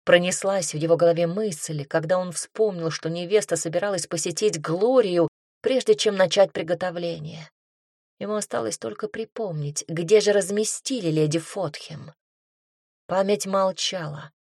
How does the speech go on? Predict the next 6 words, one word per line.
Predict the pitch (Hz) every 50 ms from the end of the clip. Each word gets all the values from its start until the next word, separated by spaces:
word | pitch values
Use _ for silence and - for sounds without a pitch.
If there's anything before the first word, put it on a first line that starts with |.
| _ _ _ _ _ _ _
Поэтому | - 170 190 190 190 214 196 196 185
первым | 151 214 214 202 190 190 196 185 180
делом, | 160 214 214 202 190 180 175 156
поймав | 190 190 190 196 190 196 190 175 - -
ошарашенную | - 165 - - 185 180 180 170 - 196 180 180 175
служанку, | 165 - 180 175 165 220 233 226 190 - -